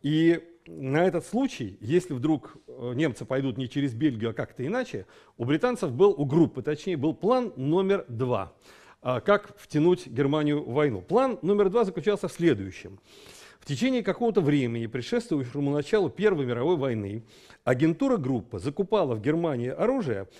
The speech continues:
и боеприпасы и перевозила их в Ирландию, где вооружала как протестантов Ольстера, так и, м, э, католиков юга страны. Кто знает, в чем суть конфликта в Ирландии была?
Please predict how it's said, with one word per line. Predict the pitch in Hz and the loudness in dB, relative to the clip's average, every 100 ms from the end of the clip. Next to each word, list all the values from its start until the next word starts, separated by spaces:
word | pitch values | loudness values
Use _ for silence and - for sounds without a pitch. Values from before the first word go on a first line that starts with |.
| - - | -14 -4
и | |
боеприпасы | 139 180 185 196 190 131 - 120 | 6 6 8 2 0 -2 -4 -8
и | - | -4
перевозила | 185 170 160 139 185 247 | 0 2 2 2 -2 -2
их | 180 196 - - | -2 -2 -4 -8
в | 101 | 0
Ирландию, | 160 208 208 135 101 101 101 - - _ | 4 6 6 2 -2 -6 -8 -14 -20 _
где | 113 135 185 | -4 4 6
вооружала | 156 151 160 240 226 - - - | 6 2 2 2 2 -2 -14 -2
как | 190 185 | 0 0
протестантов | - 160 185 - 135 110 - | -4 -4 -6 -4 -6 -6 -8
Ольстера, | 214 240 226 220 208 202 - - | -2 -2 -2 -2 -2 -6 -10 -2
так | 226 220 - | -2 -2 -4
и, | 175 196 - _ | -2 0 -2 _
м, | 160 156 151 | -6 -2 0
э, | 143 135 131 - _ | 2 2 0 -4 _
католиков | 143 139 208 180 139 | 2 6 6 4 2
юга | 170 156 | 0 0
страны. | - 151 120 - - - | -4 -6 -6 -12 -20 -4
Кто | 269 | 0
знает, | 226 196 123 104 - | 2 2 0 -4 -12
в | - | -12
чем | - 254 247 202 - | -2 2 0 -2 -14
суть | - 202 190 - _ | -6 0 0 -2 _
конфликта | 165 151 - 214 - 175 147 | -4 -4 -2 -4 -2 -2 -2
в | 110 151 | -2 0
Ирландии | 165 165 123 104 104 | 2 2 0 -4 -6
была? | 104 104 104 | -6 -6 -8